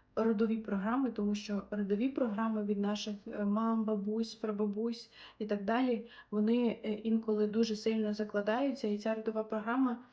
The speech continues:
тягнеться набагато-набагато поколінь вперед.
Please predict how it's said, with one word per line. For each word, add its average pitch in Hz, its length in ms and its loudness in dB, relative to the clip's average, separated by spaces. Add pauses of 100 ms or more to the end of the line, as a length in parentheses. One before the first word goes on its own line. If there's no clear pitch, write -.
(360)
тягнеться 226 720 2 (1000)
набагато-набагато 226 1000 0
поколінь 220 420 -2
вперед. 202 580 -4